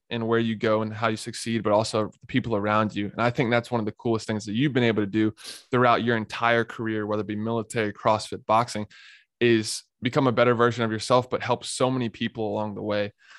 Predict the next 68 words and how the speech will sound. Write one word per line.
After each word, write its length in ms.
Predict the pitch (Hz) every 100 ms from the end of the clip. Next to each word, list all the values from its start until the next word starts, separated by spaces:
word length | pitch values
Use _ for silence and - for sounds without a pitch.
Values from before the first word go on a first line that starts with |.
| - -
So 340 | 139 131 -
really 240 | 127 143 185
wanna 180 | 202
just 200 | 147 127
dive 220 | 135 123 127
into 180 | 120
your 80 | 123
background, 520 | 104 113 107 120 117
just 220 | 117 117 -
set 140 | 117
the 80 | 110
context 560 | - 110 110 120 -
for 140 | - 110
some 180 | - 117
of 80 |
those 220 | 107 107 -
listening 320 | 110 - 110
that 80 | 104
might 240 | 107 107
not 160 | 110 85
know. 380 | 110 107 104 - _
Obviously, 320 | - 117 110 110
a 40 |
lot 120 | 110
of 80 | 110
people 180 | 120 110
know 360 | 110 107 107 -
a 80 | 110
lot 160 | 104 104
about 320 | 104 107 -
you, 80 | 101
but 260 | 113 - - - _
for 80 | 120
those 160 | 120 117
that 140 | 107
don't, 280 | 123 123 - _
you, 240 | 127 127 - _ -
I 60 | 127
wanna 160 | 156
hear 160 | 160 156
kinda 220 | - 131
how 100 | 127
you 140 | 127 117
got 200 | 113 113
into 160 | -
the 80 | 117
military, 600 | 110 113 117 - 107 104
'cause 160 | - 110
I 60 |
know 120 | 110
that 200 | 107 -
kinda, 360 | - 113 104 104 - _ _ _ _ -
obviously 260 | 135 139
you 60 | 127
had 80 | 120
a 40 |
wrestling 420 | 117 120 - 113
background, 360 | 110 107 110 107
but 380 | 101 95 113 120
diving 280 | 117 120
into 100 | 117 113
the 60 |
military 400 | 110 110 110 113
kinda 180 | 110 107
started 400 | - 113 107 104
it 120 | 101
all. 180 | 104 101
So 260 | - 104